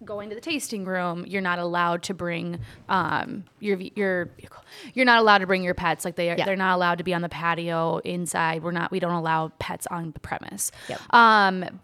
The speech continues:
Speaker 1: but there is the one exception of your ceremony. I will allow you to bring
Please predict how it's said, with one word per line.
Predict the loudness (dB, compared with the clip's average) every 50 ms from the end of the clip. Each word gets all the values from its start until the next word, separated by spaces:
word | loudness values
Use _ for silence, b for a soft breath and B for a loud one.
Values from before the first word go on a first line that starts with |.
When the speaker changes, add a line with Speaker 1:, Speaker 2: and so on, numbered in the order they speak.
| 4
Speaker 1:
but | 6 8 8 8 6 2 -2 -4 -2
there | 2 2 4
is | 4 4 4 2 2 0 -2 -6 -6 _ -10
the | -6 -4 -4 -4
one | -2 2 2 2 2
exception | 2 -2 -4 -2 -2 -2 -2 -2 -4 -6 -4 -4 -4 -8 -6 0
of | 4 4 4 4 2 -2 -4
your | -4 -4
ceremony. | -2 -4 -6 -6 -6 -4 -4 -2 -2 0 0 0 -2 -2
I | 0 0 0
will | 0 0 2 2 2 2
allow | 2 2 2 2
you | 2 0 -2 -6
to | -6 -6 -8 -8
bring | -8 -8 -6 -4 -2 -2 -2 -2 -2 -4 -6